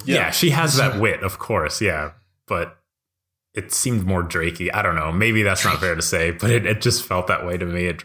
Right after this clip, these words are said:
Speaker 1: at least at first. Um, and it, I think they really found the character towards the end,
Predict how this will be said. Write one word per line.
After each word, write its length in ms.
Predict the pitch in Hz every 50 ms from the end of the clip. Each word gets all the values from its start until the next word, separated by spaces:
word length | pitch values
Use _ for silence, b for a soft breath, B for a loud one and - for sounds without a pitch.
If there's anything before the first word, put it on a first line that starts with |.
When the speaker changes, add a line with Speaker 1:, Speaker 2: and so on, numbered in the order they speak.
| _ -
Speaker 1:
at 80 | 92 -
least 200 | 98 95 - -
at 60 | -
first. 560 | - - - 87 90 92 - - - - - _ _ _ _ _ _ _ _ _ _ _ -
Um, 280 | 85 85 80 82 80 -
and 100 | - 104
it, 180 | 101 92 - - - -
I 100 | 107 107
think 480 | - - - - - 139 127 127 - -
they 420 | 110 104 98 92 87 85 85 - _ _ -
really 200 | 90 87 85 80
found 240 | - - 82 80 78
the 60 | 73
character 460 | - - 80 80 78 80 - 76 76
towards 340 | - - - 69 73 71 -
the 140 | 76 71 71
end, 240 | 73 73 71 71